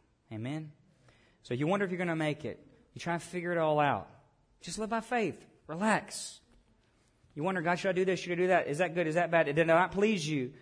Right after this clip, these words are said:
God, are you happy with me? God, maybe I need to go to church more, read my Bible more. God, what would you, what can I rub this genie in a bottle lamp to make this situation better?" Don't work that way. Relax. You're thinking too hard.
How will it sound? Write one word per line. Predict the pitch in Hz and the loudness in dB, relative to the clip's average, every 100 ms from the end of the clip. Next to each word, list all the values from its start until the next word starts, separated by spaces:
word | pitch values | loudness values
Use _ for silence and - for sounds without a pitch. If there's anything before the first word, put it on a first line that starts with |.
| - | 2
God, | 151 | 4
are | 175 | 4
you | 170 | 2
happy | 208 208 170 | 0 2 2
with | 151 151 | 2 0
me? | 135 120 - - _ - | -6 -8 -12 -20 _ 4
God, | 156 175 | 6 6
maybe | 185 | 4
I | 190 | 2
need | |
to | 185 | 2
go | 196 | 0
to | |
church | 208 202 | 0 -2
more, | 175 | -2
read | 156 | -2
my | 180 | 0
Bible | 180 185 | 2 2
more. | 160 139 | 2 2
God, | 147 139 | 0 2
what | 185 | 2
would | 185 196 180 | 4 2 0
you, | 196 - - | -6 -8 2
what | 190 | 2
can | 196 202 | 2 2
I | 202 | 4
rub | 175 196 185 | 6 6 6
this | 185 - | 2 0
genie | 165 202 196 | -2 0 2
in | 190 | 2
a | 175 | 2
bottle | 185 185 175 | 4 4 4
lamp | 185 190 160 | 2 2 0
to | 160 | -2
make | 170 175 175 | 0 -2 -4
this | 170 | -2
situation | 190 165 175 165 165 156 | -4 2 2 2 -2 0
better?" | 185 165 113 - - _ - | 2 2 -2 -8 -20 _ -16
Don't | 202 | -4
work | 208 214 | -4 0
that | 190 165 | 0 4
way. | 156 110 98 - _ _ _ _ _ 160 | 4 2 -4 -18 _ _ _ _ _ 2
Relax. | 180 220 190 - - - - - - - - _ _ _ _ _ | 6 8 6 0 -10 -12 -16 -20 -20 -20 -20 _ _ _ _ _
You're | 135 | -2
thinking | 226 196 170 | 0 0 2
too | 170 | 2
hard. | 160 135 101 | 6 4 4